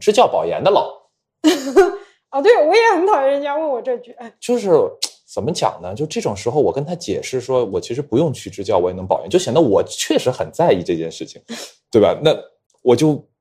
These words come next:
Speaker 1: 就是我就 low 了，对吧？<laughs> 所以我不能跟他解释这件事，但我确实很在意，我真的很在意这件事。
Speaker 2: 我一般是这么跟人家解释的，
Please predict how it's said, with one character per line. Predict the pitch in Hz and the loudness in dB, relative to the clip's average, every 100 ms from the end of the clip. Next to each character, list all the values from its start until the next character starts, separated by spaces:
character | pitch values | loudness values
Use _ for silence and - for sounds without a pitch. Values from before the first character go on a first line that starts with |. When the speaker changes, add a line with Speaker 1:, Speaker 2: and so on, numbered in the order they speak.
| _ _ | _ _
Speaker 1:
就 | - 196 | -2 2
是 | 170 101 | 4 2
我 | 101 | 2
就 | 147 | 2
low | 147 175 233 | 4 4 4
了， | 110 | 2
对 | 95 | 0
吧？ | 85 - - _ _ - - | -4 -8 -14 _ _ -8 0
<laughs> | 370 370 392 - - - | 2 4 2 -2 -14 -4
所 | 175 | 4
以 | 165 | 4
我 | |
不 | 147 208 | 4 2
能 | 143 | 2
跟 | 135 | 0
他 | 131 | 0
解 | - 101 | -4 -8
释 | - | -6
这 | 113 | -6
件 | 113 | -6
事， | 127 | 2
但 | 226 202 | 4 4
我 | 110 107 | 2 -2
确 | - 247 | 2 4
实 | - | 4
很 | 127 110 | 0 2
在 | 131 120 | 4 4
意， | 117 | 4
我 | 175 147 | 4 6
真 | - 247 | 6 6
的 | 247 | 4
很 | - 120 | 0 -6
在 | - 156 | -4 -2
意 | 131 | -2
这 | 120 101 | -4 -12
件 | - 120 | -14 -12
事。 | - 120 - | -12 -14 -4
Speaker 2:
我 | 294 | 0
一 | 392 | 2
般 | 427 466 | 2 -2
是 | |
这 | 440 | -2
么 | 427 | -4
跟 | 262 | -4
人 | 247 233 | -4 -2
家 | 233 | -2
解 | 233 208 | -2 -4
释 | 202 | -6
的， | 226 | -10